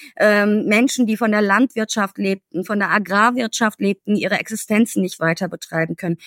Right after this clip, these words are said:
Und zum Schluss sind es natürlich auch immer wieder europäische Konzerne und große westliche Konzerne oder auch chinesische Konzerne oder andere Großkonzerne,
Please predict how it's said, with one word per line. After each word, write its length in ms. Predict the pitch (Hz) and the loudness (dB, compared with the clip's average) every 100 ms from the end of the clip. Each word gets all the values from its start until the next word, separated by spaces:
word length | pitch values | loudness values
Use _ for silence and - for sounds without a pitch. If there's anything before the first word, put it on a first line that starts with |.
| - - | -20 -6
Und 180 | - 190 | -2 0
zum 160 | 220 | 0
Schluss 380 | 202 196 220 240 | 0 2 2 2
sind 180 | 226 233 | -2 -2
es 140 | 220 | -2
natürlich 480 | 220 214 - 214 - | -4 -4 -2 -4 -2
auch 160 | 190 - | -4 -2
immer 260 | 214 220 | -2 -2
wieder 240 | 220 214 185 | -2 -2 0
europäische 640 | 196 196 - 240 262 226 | 0 -2 2 4 4 0
Konzerne 640 | - 208 - 214 226 254 196 | -4 -8 -4 -4 0 0 -2
und 140 | 202 | -4
große 340 | - 208 - | -4 -4 -4
westliche 420 | 196 196 - 247 226 | -6 -6 -6 -8 -6
Konzerne 400 | 220 220 220 220 339 302 | -6 -4 -2 -2 -6 -2
oder 320 | 233 226 202 | 4 6 6
auch 160 | 208 208 | 2 2
chinesische 460 | - 214 247 294 269 247 | 0 4 4 2 -2 -2
Konzerne 440 | 226 196 196 208 | -4 -2 -2 0
oder 220 | 185 190 | 0 0
andere 260 | 190 277 269 | 2 2 2
Großkonzerne, 800 | - 190 - 196 208 190 180 226 | -2 -4 -4 -4 -4 -4 -2 -4